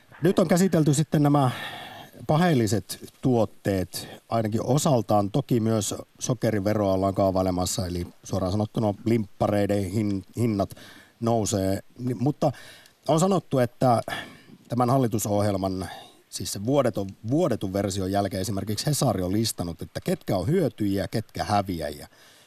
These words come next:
Hyötyjiä uudessa hallitusohjelmassa on eläkeläiset, lukiolaiset ja ammattikoululaiset, korkeakouluopiskelijat, pienituloiset, lapsiperheet – sekä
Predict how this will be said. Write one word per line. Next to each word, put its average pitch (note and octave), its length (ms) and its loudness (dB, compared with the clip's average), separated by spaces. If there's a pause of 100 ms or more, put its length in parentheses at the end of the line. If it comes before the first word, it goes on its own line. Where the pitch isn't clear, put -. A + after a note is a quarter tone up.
Hyötyjiä A#2 540 2
uudessa A2 380 -2
hallitusohjelmassa G2 720 -2
on C2+ 60 -14 (120)
eläkeläiset, A2+ 840 0 (380)
lukiolaiset A2+ 640 0
ja G2 60 -4
ammattikoululaiset, A2 840 -2 (200)
korkeakouluopiskelijat, A2 1040 -2 (100)
pienituloiset, G#2 840 -2 (240)
lapsiperheet – G2+ 880 -2 (460)
sekä G2 260 -2